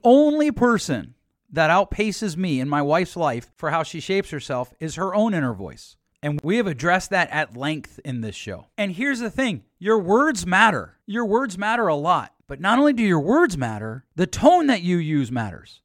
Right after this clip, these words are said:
The voice that you use matters. The faces that you make matters. And I'm always just, I'm just always shocked that people get mad at this.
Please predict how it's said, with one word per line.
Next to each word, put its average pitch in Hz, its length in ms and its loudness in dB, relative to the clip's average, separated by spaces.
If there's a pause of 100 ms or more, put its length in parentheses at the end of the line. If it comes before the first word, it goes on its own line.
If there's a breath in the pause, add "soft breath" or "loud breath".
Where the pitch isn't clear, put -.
(140)
The 190 220 4
voice 214 560 2
that 190 280 0
you 180 320 -4
use 147 640 -6 (360)
matters. 123 680 -6
The 220 160 -2
faces 254 640 -2
that 185 220 2
you 185 180 0
make 156 480 -2
matters. 120 600 -6 (240)
And 214 120 2
I'm 233 120 2
always 320 460 0
just, 226 340 -10 (180)
I'm 160 300 -10
just 220 180 -6
always 269 240 -2
shocked 214 480 -2
that 143 140 -10
people 190 260 -6
get 165 160 -6
mad 185 240 0
at 180 80 -4
this. 151 220 -6